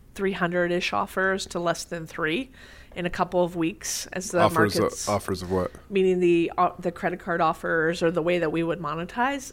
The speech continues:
Speaker 1: So there was a long period where we didn't have offers
Speaker 2: Oh, okay.
Speaker 1: on our site. So our revenues were zero and our costs were high.
Speaker 2: Oh, so you had,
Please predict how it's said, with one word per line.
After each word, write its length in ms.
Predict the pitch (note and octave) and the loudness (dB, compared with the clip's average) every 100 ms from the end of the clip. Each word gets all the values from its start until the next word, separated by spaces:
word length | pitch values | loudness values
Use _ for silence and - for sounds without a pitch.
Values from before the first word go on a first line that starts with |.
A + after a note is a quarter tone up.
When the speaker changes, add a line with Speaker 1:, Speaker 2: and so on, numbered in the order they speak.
| - | -10
Speaker 1:
So 140 | - | -2
there 100 | G#3 | 2
was 140 | A3 A#3+ | 4 4
a 40 | |
long 280 | G3 F3 F3+ | 4 4 4
period 460 | - F#3+ F#3+ F#3 E3 | 0 2 4 6 4
where 180 | E3+ E3 | 2 2
we 120 | D#3+ | 0
didn't 280 | E3 D#3+ D#3+ | -2 -4 -4
have 220 | F3 E3 | -4 -2
offers 760 | - D#3+ - D#3+ D#3+ E3+ - - - | -2 -2 -2 -4 -4 -6 -8 -12 -2
Speaker 2:
Oh, 320 | B2 A#2+ A#2 | 2 4 4
okay. 160 | A2 F#3+ | 2 4
Speaker 1:
on 80 | F#3+ | 4
our 160 | D#3 | 2
site. 420 | D#3 - F3+ E3+ - | 0 -2 -2 -2 -6
So 220 | - D#3+ | -2 2
our 140 | D#3 | 2
revenues 460 | E3+ F#3 A3 G#3 G3 | 4 4 4 2 2
were 120 | G3 | 0
zero 420 | F3+ F3+ F3+ F3 | 2 2 4 4
and 100 | E3 | 4
our 100 | D#3+ | 0
costs 340 | E3 - D#3 - | -2 0 0 0
were 100 | F#3 | -4
high. 340 | - - - - | -4 -6 -6 2
Speaker 2:
Oh, 80 | C3 | 4
so 160 | B2+ B2+ | 6 6
you 120 | B2+ | 8
had, 260 | C3 A#2 | 8 6